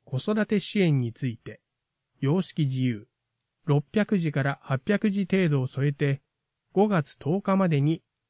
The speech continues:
子ども家庭部管理課、子ども政策担当、ファックス、五三零七の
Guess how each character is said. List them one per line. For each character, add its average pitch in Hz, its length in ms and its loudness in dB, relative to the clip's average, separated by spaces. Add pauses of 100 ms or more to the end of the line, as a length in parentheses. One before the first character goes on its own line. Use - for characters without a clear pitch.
(320)
子 135 160 0
ど 196 100 4
も 214 140 4
家 180 200 0
庭 180 200 4
部 123 160 -4
管 135 280 0
理 135 120 0
課、 123 240 -8 (240)
子 139 120 -2
ど 185 140 4
も 208 80 4
政 190 280 0
策 - 240 -6
担 156 260 2
当、 104 360 -14 (720)
フ 180 80 -2
ァ - 20 0
ッ 175 40 -2
ク - 80 -16
ス、 - 260 -10 (400)
五 196 300 2
三 185 460 0
零 165 280 0
七 165 300 0
の 127 220 -4